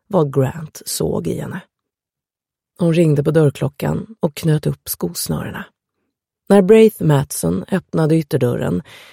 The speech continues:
hade Rainey sparkat av sig kängorna och stod där i bara strumporna. Den ena,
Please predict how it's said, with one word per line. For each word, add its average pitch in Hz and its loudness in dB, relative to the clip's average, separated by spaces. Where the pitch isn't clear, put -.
hade 165 4
Rainey 151 6
sparkat 143 0
av 147 6
sig 147 -4
kängorna 139 0
och - -8
stod - -6
där - -2
i 113 -6
bara - -6
strumporna. - -8
Den 165 4
ena, 185 2